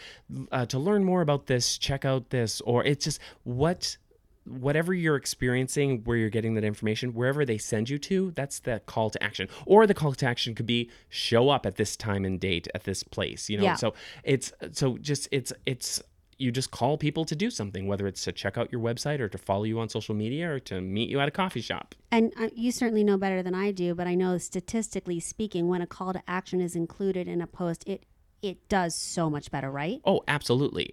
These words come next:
Speaker 1: Absolutely. And as long as it is an easy, fluid experience, people don't wanna go through a whole lot of rigmarole, but we are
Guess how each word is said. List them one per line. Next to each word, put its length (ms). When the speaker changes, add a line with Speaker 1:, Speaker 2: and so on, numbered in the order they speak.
Speaker 1:
Absolutely. 640
And 180
as 200
long 280
as 160
it 100
is 160
an 280
easy, 400
fluid 440
experience, 640
people 260
don't 160
wanna 140
go 140
through 180
a 20
whole 200
lot 120
of 120
rigmarole, 500
but 180
we 380
are 280